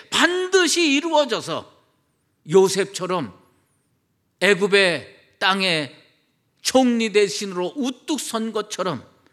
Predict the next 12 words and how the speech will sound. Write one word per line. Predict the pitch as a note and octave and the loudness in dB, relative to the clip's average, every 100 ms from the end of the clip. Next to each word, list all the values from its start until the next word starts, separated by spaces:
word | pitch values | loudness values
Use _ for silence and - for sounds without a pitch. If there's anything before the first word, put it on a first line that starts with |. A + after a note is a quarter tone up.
| _ _ _ _ _ | _ _ _ _ _
우리 | F3 D#3 | -2 2
양정교회가 | D#3 F#3 G3+ A3 A3+ A#3 A#3+ A3+ G3+ - - - _ _ _ _ _ - | 2 2 4 4 4 6 6 8 2 0 -14 -20 _ _ _ _ _ -10
세상에 | - F#3 G3+ F3+ F#3 | -4 -2 0 0 2
우뚝 | C4+ C4 F4 B3+ | 0 0 -2 0
서고 | C4+ G#3+ F#3 B2 _ _ _ _ | -2 -4 -8 -12 _ _ _ _
성도들의 | - G3 F3+ F#3+ G3 F#3+ | -4 -2 2 0 -2 -6
삶이 | F3 - G3 F#3+ F3+ D#3+ F#2+ - _ _ _ _ _ _ _ _ _ _ _ _ _ _ | -6 0 2 2 0 -2 -4 -16 _ _ _ _ _ _ _ _ _ _ _ _ _ _
주님께 | - F#3+ F#3 F3+ F3 | -4 -2 -2 0 2
영광 | F3 A3 A3+ A3+ | 4 4 2 2
올려드리며 | A3 A3 G#3 G3+ G#3 G3+ G3+ | 0 2 0 0 -6 -6 -6
빛나는 | - C4+ E4+ D#4 C4+ B3+ | -4 -4 -4 -4 -2 -4
삶이 | G#3 G3 G3+ B3 C4 | -2 -2 2 2 2